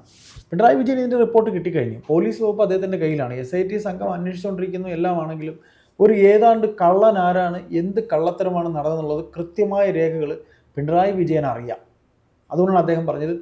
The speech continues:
തെളിയട്ടെ. കാര്യം നമ്മളിത് പറയുമ്പോൾ ഐശ്വര്യ ഇപ്പോൾ ചോദിച്ചു വിജയ് മല്യ സ്വർണം അവിടെ കൊടുത്തതിനെക്കുറിച്ച്. ഇരുപത്തിനാല് കാരറ്റ് സ്വർണമാണ് അദ്ദേഹം അവിടെ കൊടുത്തത്. ഇരുപത്തിനാല് കാരറ്റ് സ്വർണം അവിടെ നമ്മൾ കണ്ട കട്ടളപ്പാളിയിലും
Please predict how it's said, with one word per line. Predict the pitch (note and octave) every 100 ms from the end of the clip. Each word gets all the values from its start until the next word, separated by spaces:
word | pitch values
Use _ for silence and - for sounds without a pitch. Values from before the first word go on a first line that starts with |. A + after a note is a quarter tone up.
| D3+
തെളിയട്ടെ. | C#3+ D#3 - - G#2 _ _ _ _ _ E3
കാര്യം | G3 G3 - - _ _ -
നമ്മളിത് | G3+ A3+ G#3+
പറയുമ്പോൾ | G#3 G3+ F#3
ഐശ്വര്യ | F#3+ G#3+
ഇപ്പോൾ | F#3+
ചോദിച്ചു | F#3+ E3 E3
വിജയ് | C3+ D3+ F3+ G3+
മല്യ | G#3 G#3 G3 - -
സ്വർണം | D#3+ D#3+ G3+ F#3+
അവിടെ | E3+ E3+ E3 - _ -
കൊടുത്തതിനെക്കുറിച്ച്. | D#3+ E3 D3+ A#2+ A#2 A2+ - _ _
ഇരുപത്തിനാല് | D#3 G3+ A3+ A#3 A#3+ A#3 A3+ - -
കാരറ്റ് | E3+ E3+ G3+ G3+ G#3
സ്വർണമാണ് | F#3 D#3 E3+ E3 D3+
അദ്ദേഹം | D#3
അവിടെ | D3 C#3
കൊടുത്തത്. | B2+ A#2 A#2 A2 - _ _
ഇരുപത്തിനാല് | D3+ F3+ A3+ A#3+ B3 B3
കാരറ്റ് | A3+ A3+ A3 A3
സ്വർണം | G#3 F#3+ F#3+ G#3+ - _ _ -
അവിടെ | D#3+ G3+
നമ്മൾ | G3 G3
കണ്ട | F#3 F#3
കട്ടളപ്പാളിയിലും | F#3 D#3+ F3+ G3 G3+ F#3+ F3+ F3+